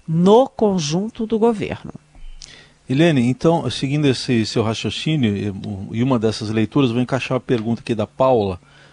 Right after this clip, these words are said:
Speaker 2: a nossa ouvinte, que diz o seguinte: "Considerando a maneira mais direta de confronto com o presidente Bolsonaro, do ministro Mandetta, existe uma chance real de demissão? Existiria alguma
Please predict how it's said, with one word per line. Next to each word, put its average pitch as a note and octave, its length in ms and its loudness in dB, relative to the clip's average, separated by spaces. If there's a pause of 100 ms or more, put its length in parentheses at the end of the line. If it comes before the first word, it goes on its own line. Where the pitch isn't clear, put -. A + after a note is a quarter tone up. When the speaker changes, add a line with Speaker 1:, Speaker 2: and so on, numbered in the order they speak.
(320)
Speaker 2:
a G2+ 420 0
nossa G#2 320 -4
ouvinte, A#2 420 -2
que B2+ 440 -2
diz A#2 200 -4
o - 60 -10
seguinte: G2+ 380 -6
"Considerando B2 880 0 (420)
a A2 160 -4
maneira A2+ 460 2
mais C3+ 300 0
direta A2+ 560 2
de G#2+ 80 -6
confronto A2 580 -4
com A2 160 -2
o G#2 60 -4
presidente A2 560 -4
Bolsonaro, A2 720 0
do G#2+ 180 -10
ministro G#2+ 400 -4
Mandetta, G#2+ 480 -2 (420)
existe D3 540 -2
uma C#3 160 0
chance C#3 380 -4
real C3+ 500 2
de A2 100 -4
demissão? A2 640 0
Existiria C3+ 580 -2
alguma C3 440 0